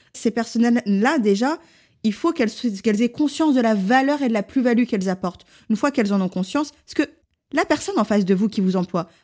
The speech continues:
elle a parfaitement conscience de votre, votre juste valeur. Elle a conscience de la plus-value que vous apportez.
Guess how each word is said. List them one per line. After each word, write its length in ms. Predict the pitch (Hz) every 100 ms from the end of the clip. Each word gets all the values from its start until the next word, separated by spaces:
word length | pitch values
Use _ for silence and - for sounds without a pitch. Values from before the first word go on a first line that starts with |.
| -
elle 120 | 480
a 40 | 427
parfaitement 380 | 415 220 220
conscience 320 | 202 185 285 233
de 60 |
votre, 220 | 170 175 165
votre 220 | 170 175
juste 260 | 175 -
valeur. 360 | 180 165 160 160 _ - -
Elle 100 | 269
a 60 | 262
conscience 300 | 247 277 311
de 80 | 220
la 80 | 190
plus-value 300 | 190 190 180
que 60 |
vous 140 | 170 175
apportez. 460 | 165 - - -